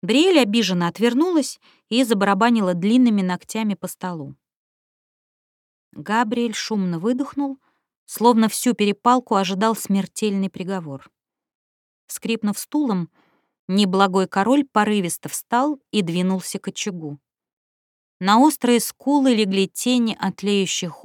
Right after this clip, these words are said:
углей, и от жесткой ледяной красоты у меня заколотилось сердце. Облокотившись ладонями на каминную полку, Элин несколько минут молча всматривался в огонь.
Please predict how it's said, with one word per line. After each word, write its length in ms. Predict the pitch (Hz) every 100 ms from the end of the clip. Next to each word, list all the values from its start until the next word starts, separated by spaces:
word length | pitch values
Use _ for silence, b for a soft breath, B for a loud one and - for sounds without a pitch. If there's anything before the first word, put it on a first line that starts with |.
| -
углей, 560 | 170 185 214 269 294 _ _ _ _ _ _ _ -
и 100 | 196
от 160 | 180
жесткой 540 | 165 226 247 - - 220
ледяной 440 | 202 180 202 220
красоты 640 | - 208 - 190 - 294 -
у 60 | 190
меня 300 | 190 208 214
заколотилось 680 | 202 202 202 - 214 208
сердце. 680 | - - 208 165 - - 143 _ _ _ _ _ _ _ _ _ _ _ _
Облокотившись 880 | 170 165 180 202 196 277 269 240 -
ладонями 560 | 190 185 190 220 220 196
на 120 | 180
каминную 580 | - 180 170 156 151 147
полку, 520 | - 233 247 - 254 _ _ _ _ _ _ _
Элин 500 | 165 185 220 262 247
несколько 540 | 196 180 - 170 - 160
минут 520 | 160 180 233 - _ _ _ _ -
молча 640 | 180 214 254 269 - 262
всматривался 840 | - - 180 175 180 180 180 -
в 60 | 180
огонь. 460 | 180 160 143 151